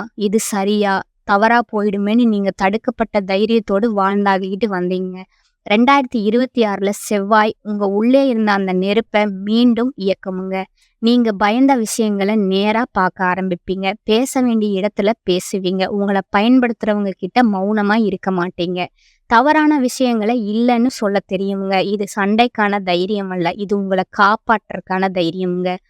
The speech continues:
அடுத்ததா குரு, இது உங்க வாழ்க்கையின் கதவுகளை திறக்கும் கிரகமுங்க. கடந்த வருடங்கள்ல நீங்க முயற்சி, முயற்சி செய்து வாய்ப்புகள் கடைசி நேரத்துல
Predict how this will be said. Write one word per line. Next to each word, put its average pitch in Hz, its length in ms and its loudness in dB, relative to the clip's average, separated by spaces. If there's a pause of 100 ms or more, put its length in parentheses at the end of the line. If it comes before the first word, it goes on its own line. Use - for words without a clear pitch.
(360)
அடுத்ததா 226 520 2 (140)
குரு, 214 340 -2
இது 220 260 0
உங்க 208 240 -2
வாழ்க்கையின் 220 540 0
கதவுகளை 202 560 0
திறக்கும் 208 440 -2 (120)
கிரகமுங்க. 190 600 -2 (420)
கடந்த 262 420 6
வருடங்கள்ல 233 640 2
நீங்க 208 280 0
முயற்சி, 208 460 0 (120)
முயற்சி 233 380 0
செய்து 214 360 0
வாய்ப்புகள் 220 560 0
கடைசி 220 480 0
நேரத்துல 202 380 0